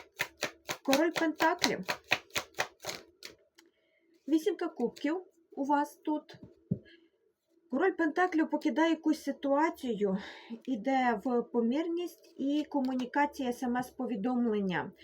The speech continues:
Тут, е, є повернення комунікації. Якщо ви тут очікували, не могли зв'язатися з людиною, тут повертається комунікація, пер-, повертаються якісь, ем,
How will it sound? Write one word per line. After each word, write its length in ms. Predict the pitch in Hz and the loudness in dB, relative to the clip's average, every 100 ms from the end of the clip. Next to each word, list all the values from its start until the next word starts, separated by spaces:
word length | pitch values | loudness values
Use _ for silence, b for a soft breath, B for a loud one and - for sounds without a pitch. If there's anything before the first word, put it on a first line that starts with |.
| B B B | B B B
Тут, 340 | 320 370 - 311 | 2 2 0 0
е, 300 | 277 254 - | 2 2 0
є 240 | 233 233 320 | -2 0 0
повернення 600 | 294 247 294 277 247 233 | 0 2 2 0 0 -2
комунікації. 1080 | 262 262 262 254 226 175 170 - 190 208 294 - _ - | -2 -2 -2 -2 0 0 0 -6 -2 -2 -2 -10 _ -4
Якщо 300 | 240 233 311 | -4 0 0
ви 100 | 269 | 0
тут 200 | 269 247 | 0 -2
очікували, 540 | 247 - 294 240 240 226 | -2 -2 -2 0 2 2
не 100 | 226 | 2
могли 280 | 233 240 | 2 0
зв'язатися 560 | 208 226 214 208 226 220 | 0 0 0 0 -2 0
з 60 | 202 | 2
людиною, 640 | 202 165 180 180 240 339 B B B - | 2 4 2 2 0 -2 B B B 0
тут 180 | 311 - | 0 4
повертається 640 | 277 277 302 302 285 262 | 2 2 4 4 4 0
комунікація, 920 | 233 214 208 202 196 160 175 - 247 294 | -2 0 0 0 0 0 0 -4 -2 -2
пер-, 240 | 277 254 | -2 -4
повертаються 600 | - 254 240 262 254 254 | 0 0 2 2 0 0
якісь, 500 | 233 - 233 - - | -4 -2 -4 -4 -4
ем, 360 | 247 226 214 | 2 2 2